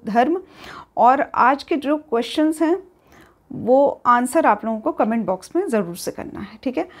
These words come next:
तो सबसे पहला क्वेश्चन है कि सुपार्श्वनाथ का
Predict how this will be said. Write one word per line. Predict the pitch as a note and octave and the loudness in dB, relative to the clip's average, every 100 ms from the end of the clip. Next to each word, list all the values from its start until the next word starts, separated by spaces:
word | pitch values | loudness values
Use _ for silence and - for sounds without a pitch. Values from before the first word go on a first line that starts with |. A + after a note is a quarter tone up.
| - - | -20 -16
तो | B3+ | -2
सबसे | B3+ - E4+ | -2 0 0
पहला | C4+ A#3+ A#3 | 2 2 2
क्वेश्चन | C#4+ C4 B3+ C4 A3+ | 2 0 0 -2 -2
है | A3+ - _ _ - - - _ _ - | -4 -6 _ _ -20 -20 -20 _ _ 2
कि | D4+ F4 F4+ - _ _ _ _ _ | 4 4 0 -12 _ _ _ _ _
सुपार्श्वनाथ | - - D4+ C#4+ B3+ D#4 G4 - D4+ G#3+ G#3 | -4 0 2 4 6 4 2 0 2 2 -2
का | - A#3 | -2 -2